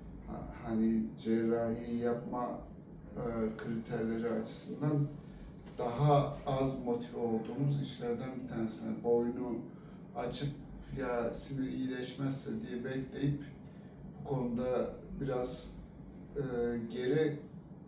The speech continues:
kalmak aslında bizim de rahatsız olduğumuz konular. Ha, bunu aşmak için periferik sinir nakilleri çıktı ve biz de bunu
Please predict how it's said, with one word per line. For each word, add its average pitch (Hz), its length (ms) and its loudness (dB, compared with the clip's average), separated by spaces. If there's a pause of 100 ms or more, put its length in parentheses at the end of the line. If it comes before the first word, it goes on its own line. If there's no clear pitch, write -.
(120)
kalmak - 680 0 (260)
aslında 143 340 2
bizim 135 300 2
de 120 300 6 (100)
rahatsız 110 380 0
olduğumuz 107 540 -4
konular. - 480 -2 (500)
Ha, 139 240 6
bunu 160 180 8
aşmak 156 480 6
için 196 480 0
periferik 151 460 4
sinir 156 420 2
nakilleri 135 680 2 (760)
çıktı 170 600 0
ve 151 200 4
biz 151 220 -2
de 147 160 6
bunu 170 500 4